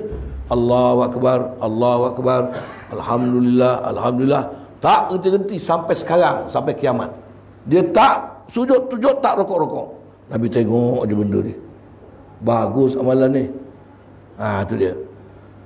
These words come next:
Dan dia naik lagi, tuan-tuan. Tadi berdiri, tak rokok. Langit yang kedua, dia nampak malaikat tadi sepuluh ribu sab lagi, sepuluh sab lagi.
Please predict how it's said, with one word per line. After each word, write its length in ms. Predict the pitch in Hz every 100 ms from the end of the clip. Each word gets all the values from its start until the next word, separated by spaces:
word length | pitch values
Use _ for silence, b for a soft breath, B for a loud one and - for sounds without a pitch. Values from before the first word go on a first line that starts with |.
| - - - - - - - -
Dan 400 | 123 156 175 180
dia 160 | 156 160 151 147 - - -
naik 400 | 143 151 156 147
lagi, 240 | 143 139
tuan-tuan. 640 | 139 131 139 139 143 -
Tadi 240 | - 147 156
berdiri, 240 | 147 143
tak 160 | 143 139
rokok. 560 | 143 180 233 - - - - -
Langit 320 | 135 151 151
yang 160 | 131 135
kedua, 320 | 143 170 233 277 - - - - _ _ 131
dia 80 | 120
nampak 400 | 147 - 151 139
malaikat 320 | 147 143 147
tadi 240 | 135 147
sepuluh 320 | 151 143 143
ribu 160 | 139 139
sab 240 | - 151
lagi, 240 | 156 185 208
sepuluh 320 | - 151 143
sab 240 | 143 147
lagi. 320 | 160 240 381